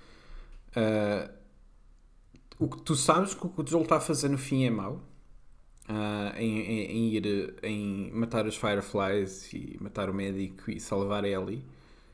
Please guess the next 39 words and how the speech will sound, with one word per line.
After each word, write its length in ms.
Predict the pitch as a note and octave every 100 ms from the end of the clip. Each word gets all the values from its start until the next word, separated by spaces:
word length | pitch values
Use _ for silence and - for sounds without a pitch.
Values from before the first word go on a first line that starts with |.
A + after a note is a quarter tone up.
| - - -
ah, 180 | E2+ F#2
porque 180 | - -
ela 120 | F#2
morria, 380 | F#2 F#2 G#2 A2
né? 180 | F#2 A#2 - - - - - - -
Ahm, 680 | - A2+ A2+ A#2 A#2+ A#2+ B2 - - - - G#3+ -
tu 120 | - F3
sabes 260 | - A3+ -
que 60 |
isto 120 | F#3
é 60 | F3
errado, 500 | C3 A#2+ G#2+ A2+ C#3 - - - - A#2
mas 300 | C#3 C3+ -
tu 120 | C#3
percebes, 800 | - - - D3 C#3 D3 G3 -
porque 220 | - -
tiveste 320 | B2+ C3 C3+
um 80 | C#3
jogo 200 | B2+ B2+
inteiro 500 | B2+ C3 A2+ A2+ A2+
para 600 | - A#2 G#2+ G2 - -
compreender 720 | - B2+ C3 B2 A2+ A2 A2+
porque 200 | - -
é 40 | A#2
que 80 |
faz 180 | - A2+
sentido 380 | - A2+ A2+ G2
para 160 | - F#2+
ele. 180 | F#2+ - - _ _ _ - - - - - -
Ah, 440 | - A#2 A#2 A#2 A#2
e 260 | - C3 B2+
acho 380 | C#3 D3 - -
que 280 | - C#3+ B2
o 120 | A#2
que 120 | -
a 40 |
sequela 360 | C3 - D#3 E3
vem 140 | D#3
fazer 540 | C#3+ - A2+ - G#2+